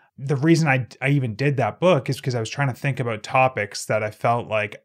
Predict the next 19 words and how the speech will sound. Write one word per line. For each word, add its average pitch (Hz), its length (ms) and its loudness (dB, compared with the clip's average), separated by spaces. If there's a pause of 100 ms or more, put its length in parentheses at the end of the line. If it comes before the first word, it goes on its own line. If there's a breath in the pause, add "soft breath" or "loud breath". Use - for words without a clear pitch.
I 131 100 2
had 117 180 -4
seen 135 320 0
people 131 320 -2
be 127 240 -4
excited 123 580 -2
about 120 320 -2
my 113 260 -2
level 117 280 -4
of 107 80 -8
knowledge 107 400 -4
for, 165 460 -2 (340 soft breath)
and 113 360 -4
that's 117 280 -2
why 110 220 2
I 104 40 0
picked - 340 -4
that. 95 340 -4 (260 loud breath)
So 123 240 0